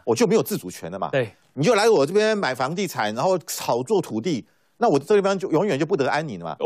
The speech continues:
Speaker 2: 我是中国观光客，我会说，“买下帛琉。”
Speaker 1: 当然啦，当然啦，我相信你中国，
Speaker 2: <laughs>
Speaker 1: 他就是想把整个买下来啊。
Speaker 2: 对不对？嗯。
Speaker 1: 中国现在就是不断的在推，就是说，“哎，一带一路啊，
Speaker 2: 对。
Speaker 1: 我去东南亚国家，你看像他，像那个万，万纳度，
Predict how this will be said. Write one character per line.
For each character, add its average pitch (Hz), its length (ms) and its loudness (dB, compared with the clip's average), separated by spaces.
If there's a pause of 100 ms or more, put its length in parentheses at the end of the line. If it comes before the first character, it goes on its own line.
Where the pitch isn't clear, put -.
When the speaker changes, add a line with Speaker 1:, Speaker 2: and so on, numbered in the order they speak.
(140)
Speaker 2:
我 160 80 2
是 190 120 0
中 190 140 0
国 156 140 -2
观 165 180 0
光 160 100 0
客， 151 60 0
我 131 80 -4
会 143 100 -4
说 143 240 -6 (440)
，“买 127 280 -2
下 135 280 0
帛 117 280 -10
琉。” 104 120 -10 (720)
Speaker 1:
当 262 120 2
然 160 140 4
啦， 160 160 0
当 254 160 0
然 185 140 2
啦， 165 80 0
我 165 160 2
相 175 160 0
信 240 140 0
你 147 60 0
中 233 180 2
国， 160 80 2
Speaker 2:
<laughs> - 20 -4
Speaker 1:
他 - 60 -2
就 190 80 2
是 196 160 4
想 113 180 -2
把 110 220 -2 (400)
整 - 100 -4
个 131 180 4 (200)
买 117 200 -4
下 156 180 0
来 87 140 2
啊。 90 40 -2
Speaker 2:
对 185 80 0
不 - 0 -
对？ 180 320 0
嗯。 135 140 -14
Speaker 1:
中 262 160 2
国 233 100 4
现 247 100 2
在 233 60 2
就 214 120 -2
是 190 80 -6
不 196 140 -4
断 220 160 2
的 175 80 4
在 196 160 2
推， 185 220 0
就 185 100 0
是 165 60 -4
说 190 180 0
，“哎， 208 140 2 (260)
一 160 80 -6
带 208 160 2
一 180 60 6
路 202 140 2
啊， 151 140 0 (220)
Speaker 2:
对。 127 120 -2
Speaker 1:
我 147 40 4
去 220 140 0
东 226 180 2
南 220 80 2
亚 156 140 2
国 143 160 2
家， 170 320 0
你 135 100 -10
看 196 220 -2
像 160 360 -2
他， 165 280 -2 (260)
像 175 160 0
那 165 80 0
个 170 60 2
万， 175 160 2
万 180 120 2
纳 156 160 0
度， 127 220 -6